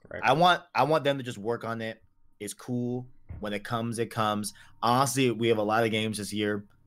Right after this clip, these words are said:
Speaker 2: I don't think we necessarily need a, a, a God of War this year, to be
Speaker 1: Mm-hmm.
Speaker 2: honest. Like, I, I really don't think we need it. Um, I think,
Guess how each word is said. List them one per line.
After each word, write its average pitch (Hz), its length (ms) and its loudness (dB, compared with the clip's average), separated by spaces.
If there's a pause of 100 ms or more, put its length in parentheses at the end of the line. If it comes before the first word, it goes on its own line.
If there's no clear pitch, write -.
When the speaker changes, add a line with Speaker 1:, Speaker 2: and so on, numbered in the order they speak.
(1120)
Speaker 2:
I 113 120 6
don't 123 160 6
think 107 160 2
we 113 60 2
necessarily 107 420 2
need 110 360 -2 (160)
a, 120 100 -6 (140)
a, 113 340 4 (100)
a 127 100 -6
God 120 360 2
of 117 100 4
War 117 120 6
this 110 220 -2
year, 113 280 0 (160)
to 110 80 -4
be 107 80 -2
Speaker 1:
Mm-hmm. 110 140 2
Speaker 2:
honest. 110 380 -2
Like, 95 220 -4
I, 95 240 -4
I 101 240 -2
really 110 180 2
don't 101 160 -2
think 95 160 -4
we 98 100 -2
need 98 180 0
it. 104 200 -4 (300)
Um, 90 560 0 (1600)
I 127 140 2
think, 139 320 2